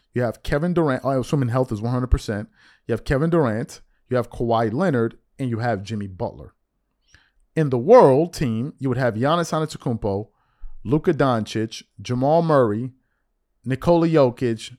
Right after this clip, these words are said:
and Joel Embiid in your starting five. If you don't like Murray, you can remove him and switch him with Shai Gilgeous-Alexander. So in a game of five of five, however, ho-, however you wanna call it, it would be close.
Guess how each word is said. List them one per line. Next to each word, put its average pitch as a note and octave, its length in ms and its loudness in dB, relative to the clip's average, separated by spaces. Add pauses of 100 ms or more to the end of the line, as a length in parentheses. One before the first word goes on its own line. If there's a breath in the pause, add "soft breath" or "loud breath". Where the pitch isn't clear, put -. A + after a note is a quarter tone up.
(140)
and C#3 180 -2
Joel A#2+ 240 -4
Embiid G#2+ 260 -6
in G#2 60 -8
your F#2+ 100 -8
starting G2 360 -4
five. G#2+ 260 -2
If F#2 80 -12
you G#2+ 80 -4
don't A2+ 140 -2
like B2+ 240 0
Murray, A2 320 -2 (320 soft breath)
you A2 100 -8
can A2 80 -6
remove G#2 320 -4
him G2+ 80 -6
and F#2+ 100 -6
switch - 240 -8
him G2 100 -8
with F#2 140 -10
Shai G#2 300 -6
Gilgeous-Alexander. F#2 880 -10 (760)
So C#3+ 480 0 (760 soft breath)
in E3 140 0
a C#3 60 2
game F#3+ 260 0
of C#3+ 80 0
five D3+ 320 6
of A#2 100 -2
five, C3 340 4
however, A#2 280 -2
ho-, G#2 280 -6
however B2+ 360 2
you A2 80 0
wanna G#2+ 200 -2
call D#3 360 2
it, - 180 -6 (1300 soft breath)
it D#3+ 80 2
would C#3+ 220 -2
be A2+ 120 -8
close. - 640 -12